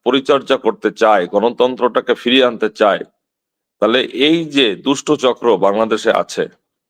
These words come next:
হাসিনা ফ্যাসিস্টের মতো লোক যখন পালিয়ে গিয়েছে, এই দুষ্ট চক্র পালিয়ে যেতে বেশি সময় লাগবে না। যদি মানুষ এক হয়, সকলের দলমত নির্বিশেষে যদি চিন্তা করে, আমরা এই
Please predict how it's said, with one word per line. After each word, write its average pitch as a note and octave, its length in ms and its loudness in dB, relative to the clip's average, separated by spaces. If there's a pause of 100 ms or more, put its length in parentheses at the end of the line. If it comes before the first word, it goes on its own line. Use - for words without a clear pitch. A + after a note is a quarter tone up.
(160)
হাসিনা F3 420 -2
ফ্যাসিস্টের C#3 580 -2
মতো B2+ 220 0
লোক G#2+ 420 0
যখন G#2+ 320 -2
পালিয়ে C3+ 360 2
গিয়েছে, A2+ 380 -2 (640)
এই G#2+ 120 2
দুষ্ট C3 340 -2
চক্র C3 340 0
পালিয়ে B2 340 0
যেতে C#3+ 220 -6
বেশি G#2+ 260 -6
সময় A2+ 320 -2
লাগবে B2+ 300 0
না। E3 100 -2 (640)
যদি A#2 200 2
মানুষ D3 640 0 (100)
এক A#2 280 -2
হয়, D3 260 0 (640)
সকলের B2 500 -2
দলমত D3+ 500 2
নির্বিশেষে D3 520 -6
যদি C#3+ 160 -6
চিন্তা C3 380 -4
করে, D3+ 280 2 (520)
আমরা B2+ 480 0 (380)
এই A2 240 0